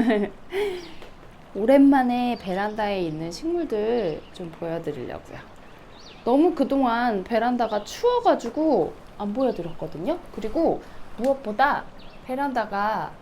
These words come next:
아주 아주 더러웠습니다. <laughs> 지금도 뭐 그닥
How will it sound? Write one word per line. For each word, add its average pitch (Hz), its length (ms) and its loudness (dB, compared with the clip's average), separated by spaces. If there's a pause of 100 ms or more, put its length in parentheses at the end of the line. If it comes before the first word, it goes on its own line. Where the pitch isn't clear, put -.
(260)
아주 247 340 -2
아주 190 640 -2 (240)
더러웠습니다. 151 1000 -2 (420)
<laughs> - 1000 2
지금도 311 500 4
뭐 233 220 0
그닥 226 420 4